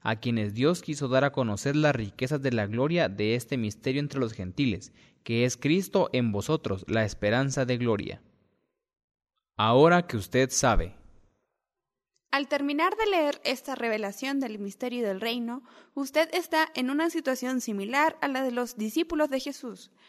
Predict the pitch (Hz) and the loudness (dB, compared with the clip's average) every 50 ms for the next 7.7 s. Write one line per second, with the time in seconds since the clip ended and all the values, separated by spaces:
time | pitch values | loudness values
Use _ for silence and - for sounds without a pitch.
0 | - - - _ _ - 240 254 247 247 - - - 277 269 247 247 226 214 - | -20 -20 -20 _ _ 0 2 2 2 0 -4 -2 0 0 0 0 0 -4 -4 -4
1 | - - - 214 220 214 - 330 339 339 320 294 240 214 226 233 240 240 240 233 | -8 -12 -8 -8 -8 0 4 4 4 4 4 0 0 0 2 4 4 4 4 4
2 | 226 214 208 196 190 190 - - 202 202 202 190 190 208 240 262 254 - 254 254 | 2 0 0 0 -2 -4 -4 -6 -6 -4 -2 0 0 0 0 0 -2 -4 -4 -4
3 | 233 220 - 196 202 240 285 302 285 277 285 311 - - - - - _ - - | -4 -4 -6 -8 -6 -4 -4 -2 -2 -4 -6 -8 -10 -14 -20 -20 -20 _ -4 -2
4 | 311 330 311 359 359 359 349 359 359 320 - 208 190 - 185 180 180 - - - | 0 0 2 2 2 4 4 2 2 2 -2 -6 -6 -4 -8 -8 -6 -8 -10 -8
5 | - - - - - _ - 220 220 208 - 240 247 254 247 240 240 226 208 - | -8 -12 -12 -12 -18 _ -6 -6 -6 0 2 2 2 2 0 -2 -6 -6 -6 -6
6 | 214 208 208 208 240 247 277 294 - 339 320 285 - - 254 233 - 233 240 233 | -4 -4 -4 -4 -4 -4 -4 -2 -2 -4 -4 -4 -6 -8 -10 -8 -6 -6 -4 -4
7 | 240 240 233 254 247 - - 196 185 196 - - _ | -6 -6 -8 -10 -10 -10 -12 -14 -14 -16 -18 -20 _